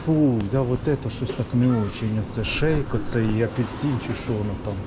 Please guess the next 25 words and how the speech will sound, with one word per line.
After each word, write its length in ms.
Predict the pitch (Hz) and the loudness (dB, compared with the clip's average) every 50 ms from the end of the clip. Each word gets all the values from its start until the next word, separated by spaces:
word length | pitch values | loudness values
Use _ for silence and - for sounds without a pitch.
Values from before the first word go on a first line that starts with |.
| - | -6
О 200 | 113 113 110 107 | -6 -4 -4 -2
боже, 240 | 101 101 95 92 98 | -2 -2 -2 -4 -6
секс 360 | - - - 135 127 123 - - - | -6 0 0 0 0 0 -2 -6 -4
on 160 | 117 113 113 110 | -2 0 0 0
the 200 | 95 101 107 101 95 92 | 0 0 -2 -2 -2 -2
beach, 260 | 104 101 - - - - | -4 -4 -2 -4 -2 -2
секс 220 | 135 120 - - | -2 -2 0 -2
на 80 | 127 117 | -2 -2
пляжі. 520 | 98 - 110 98 85 82 - - - 120 101 | -2 0 -2 -2 0 -2 -2 -2 0 0 2
Блін, 140 | 110 113 101 101 | 2 2 0 0
таке 220 | 107 104 - - 113 | -2 -2 0 0 2
воно 180 | 110 107 104 | 2 2 0
сладюче, 520 | 101 - - 110 104 - 131 131 123 - 113 101 - | -2 0 0 2 2 2 0 -2 -4 -6 -8 -6 -6
той 80 | 107 | -6
секс 280 | - - - 107 - - | -6 -4 -6 -6 -4 -4
на 80 | 104 95 - - | -6 -6 -2 0
пляжі. 260 | 113 120 113 98 98 92 - - - - - - - - - - - - - - 101 | 0 2 2 0 -4 -6 -6 -8 -10 -8 -8 -10 -10 -8 -8 -8 -8 -8 -6 -4 0
Відригується 760 | 101 107 95 104 107 120 123 117 110 107 104 101 92 - - 98 - - | 0 0 0 4 4 4 4 4 4 2 0 0 -2 -2 -4 -4 -4 -4
потім 340 | 104 95 - 101 101 101 | -6 -4 -2 -2 -2 0
апельсином 640 | 101 98 - - 104 - - - 127 127 120 107 95 | 0 -2 -2 -2 -2 -2 0 2 2 4 4 2 0
чи 220 | - - - 104 - - - - | -2 -4 -6 -6 -8 -8 -8 -6
чимсь 200 | - 104 95 87 | -4 -4 -4 -4
таким. 380 | - - 98 - - - 95 95 87 - - - - - - - - - - - - - - - - - - 87 - 107 | -4 -4 -4 -4 -2 -4 -4 -4 -6 -8 -10 -10 -10 -4 -4 -4 -4 -4 -8 -10 -10 -10 -10 -10 -8 -6 -6 -4 -2 2
Не 180 | 107 113 117 117 | 2 4 4 4
вхті. 640 | 113 - - - - - - 101 101 101 98 98 | 2 0 -6 -10 -12 -10 -6 -4 -2 -2 -2 -2